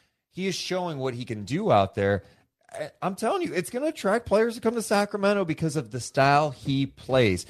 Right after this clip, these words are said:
It's not just like, "Oh, he's a good passing big." He's a big, he plays hard, he wants to get his teammates involved. Those are all things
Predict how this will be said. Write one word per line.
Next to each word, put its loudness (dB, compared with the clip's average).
It's -6
not 0
just -8
like, -6
"Oh, 2
he's -6
a -8
good -6
passing 0
big." 2
He's -10
a -8
big, 4
he -14
plays -2
hard, 6
he -8
wants 0
to -10
get -4
his -8
teammates -8
involved. 4
Those 4
are 2
all 4
things -6